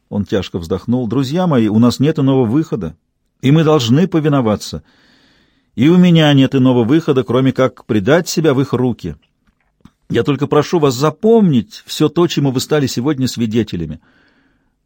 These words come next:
Жестокую несправедливость тех, кто разрушает семьи, разлучая любящие сердца». Пророк обратил глаза к небесам, будто сообщался с кем-то невидимым наверху.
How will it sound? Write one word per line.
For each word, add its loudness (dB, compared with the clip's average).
Жестокую 0
несправедливость 0
тех, 0
кто -4
разрушает 0
семьи, -2
разлучая 0
любящие -2
сердца». -4
Пророк -4
обратил -4
глаза -4
к -12
небесам, -4
будто -10
сообщался -4
с -12
кем-то -4
невидимым 0
наверху. -4